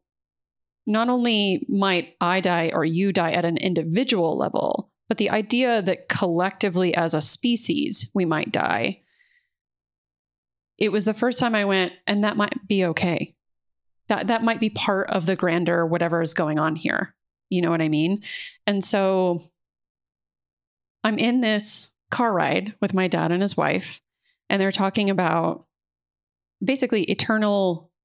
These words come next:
sentience, you know, consciousness living on forever. And my response to that is, I don't really want that. I, I think that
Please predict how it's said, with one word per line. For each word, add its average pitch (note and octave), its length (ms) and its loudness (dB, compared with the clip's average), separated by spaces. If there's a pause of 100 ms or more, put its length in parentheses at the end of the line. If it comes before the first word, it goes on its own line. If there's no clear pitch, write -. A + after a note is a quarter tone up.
(220)
sentience, - 920 -4 (180)
you A3 140 0
know, D#3+ 100 0 (460)
consciousness D4 540 0
living G#3 260 0
on F#3 160 0
forever. - 640 -2 (680)
And G3+ 240 0
my G#3+ 280 2
response G#3 520 -2
to F3+ 100 2
that D#3 420 0 (1080)
is, F3+ 640 0 (260)
I F#3+ 160 0
don't G3 240 0
really F3 240 2
want D#3+ 360 -2
that. - 260 -4 (800)
I, G#3 160 0
I A3 160 0
think A3 220 0
that - 260 -2